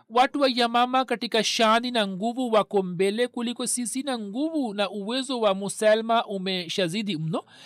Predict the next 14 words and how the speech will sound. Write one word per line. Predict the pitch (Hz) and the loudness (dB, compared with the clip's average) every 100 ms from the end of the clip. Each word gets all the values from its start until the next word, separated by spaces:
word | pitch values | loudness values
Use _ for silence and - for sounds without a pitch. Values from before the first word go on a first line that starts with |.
| - - | -18 -6
Kuna | 285 269 | 0 2
riwaya | 262 254 269 | 4 6 4
nyingine | 262 240 240 254 233 | 2 -2 0 0 2
isemayo | 240 - 233 226 233 | 0 0 2 2 2
kuwa | 220 208 214 226 | -2 4 6 6
viongozi | 196 214 208 233 214 | 4 -4 -2 -2 -2
wa | 220 185 | -2 0
jeshi | 214 214 202 | 0 -2 0
lake | 202 - 240 - - - - 220 | 0 0 -8 -8 -20 -20 -6 4
walipomuuliza | 233 269 - 247 233 226 226 302 269 226 | 4 4 -2 -4 -2 -2 0 2 4 2
Sajaa | - 214 185 208 208 220 240 | 2 -2 2 4 6 6 4
kuhusu | - 214 233 - 214 | -2 -2 -2 -2 0
hatua | 208 208 254 | 0 2 0
zijazo, | 214 190 165 202 294 208 | 0 0 2 4 4 -2